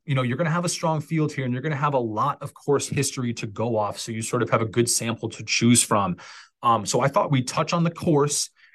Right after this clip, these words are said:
And then I do have some, like, cool storylines for this week to sort of just think about,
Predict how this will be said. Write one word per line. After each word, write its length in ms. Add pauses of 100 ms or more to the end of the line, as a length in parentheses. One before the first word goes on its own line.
(120)
And 80
then 80
I 60
do 180
have 240
some, 160
like, 180
cool 320
storylines 720
for 140
this 240
week 160
to 60
sort 200
of 60
just 180
think 200
about, 420